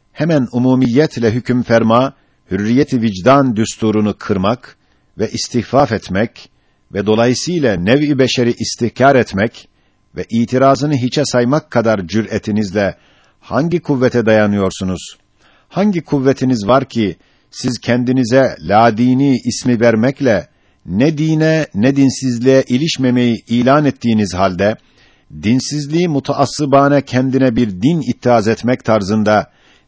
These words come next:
dine ve ehli dine böyle tecavüz elbette saklı kalmayacak. Sizden sorulacak, ne cevap vereceksiniz?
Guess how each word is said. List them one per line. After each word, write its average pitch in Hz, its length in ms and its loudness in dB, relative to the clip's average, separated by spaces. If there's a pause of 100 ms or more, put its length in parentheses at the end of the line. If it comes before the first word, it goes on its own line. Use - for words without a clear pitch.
dine 127 600 0
ve 131 200 0
ehli 135 360 2
dine 117 520 2
böyle 139 340 2
tecavüz 113 800 0 (460)
elbette 135 500 0
saklı 101 440 -2
kalmayacak. 101 840 -2 (580)
Sizden 117 500 0
sorulacak, 107 840 0 (440)
ne 127 260 0
cevap 131 420 2
vereceksiniz? 95 840 -2